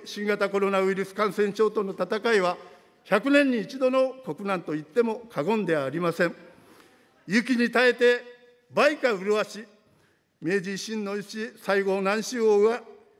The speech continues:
維新後の激動の時代を困難に負けることなく、強い心を持って生き抜いてほしいと、甥の正直に呼んで送ったものであります。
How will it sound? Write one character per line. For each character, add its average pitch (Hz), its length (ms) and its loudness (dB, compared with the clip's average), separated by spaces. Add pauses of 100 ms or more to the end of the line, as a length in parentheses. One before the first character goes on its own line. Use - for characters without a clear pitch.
(380)
維 165 60 -10
新 254 320 -2
後 226 100 4
の 226 220 -2
激 185 340 -4
動 302 160 -2
の 277 120 0
時 294 120 -10
代 269 220 4
を 175 260 -2
困 196 220 -2
難 214 180 4
に 220 120 2
負 214 180 2
け 247 160 0
る 247 80 -6
こ 240 120 -10
と 254 120 -4
な 262 120 -2
く、 254 140 -10 (260)
強 285 260 0
い 294 60 -2
心 294 360 -2
を 247 40 2
持 226 120 -4
っ 240 40 -4
て 208 380 -4
生 160 80 -14
き 262 100 -8
抜 240 140 -2
い 226 80 -4
て 214 80 0
ほ 165 140 0
し 196 180 -8
い 170 80 -10
と、 170 220 -2 (400)
甥 190 180 4
の 190 140 2
正 185 260 -2
直 285 220 4
に 185 180 -2 (100)
呼 170 140 -2
ん 175 80 -6
で 175 260 -4
送 190 200 -8
っ - 20 -8
た 196 220 -2
も 160 100 0
の 147 140 0
で 135 100 0
あ 131 60 0
り 131 100 -6
ま 135 120 -4
す。 - 60 -18